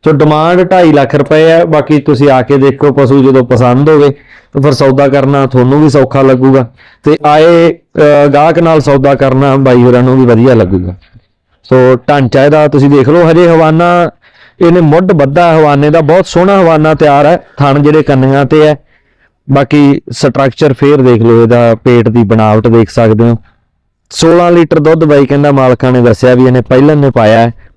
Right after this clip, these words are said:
ਸੂਆ ਇਹਦਾ ਦੂਜਾ ਇਸ ਵਾਰ, ਹਜੇ ਪੰਦਰਾਂ ਤਰੀਕ ਨੂੰ ਇਹ ਦੋਨ ਪੂਰੇ ਕਰਦੀ। ਬਾਈ ਮੋੜ ਲਈ ਫੇਰ ਗੇੜਾ ਕਢਾ ਦੇ, ਦੇਖੋ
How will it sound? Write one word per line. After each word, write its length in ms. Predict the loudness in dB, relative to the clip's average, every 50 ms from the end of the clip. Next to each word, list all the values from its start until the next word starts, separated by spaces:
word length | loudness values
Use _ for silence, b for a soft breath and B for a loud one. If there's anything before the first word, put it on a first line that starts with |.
| _ _
ਸੂਆ 340 | -4 0 2 2 2 2 2
ਇਹਦਾ 180 | 0 0 0 0
ਦੂਜਾ 440 | 0 0 0 0 0 0 0 0 2 0 0 0
ਇਸ 120 | 0 0 0
ਵਾਰ, 220 | -2 0 -2 -4 -8 -16 _ _ b b b b b b b b b _ -4 -2
ਹਜੇ 260 | 0 2 2 2 2 0
ਪੰਦਰਾਂ 500 | -2 _ -4 -2 0 0 0 0 -2 0
ਤਰੀਕ 260 | 0 0 0 0 0
ਨੂੰ 120 | 0 0
ਇਹ 60 | 0
ਦੋਨ 240 | 0 0 0 0 -2
ਪੂਰੇ 340 | -4 -2 0 0 2 2 0
ਕਰਦੀ। 260 | 0 -2 -2 -2 -2
ਬਾਈ 140 | 0 0 0 -2 -2 _ _ -6 -2
ਮੋੜ 280 | 0 2 2 2 2
ਲਈ 100 | 2 0
ਫੇਰ 240 | 2 2 2 2 2
ਗੇੜਾ 220 | 0 0 0 0
ਕਢਾ 240 | 0 -2 -2 -2 0
ਦੇ, 100 | 0 -2
ਦੇਖੋ 280 | -2 -4 -4 -4 -4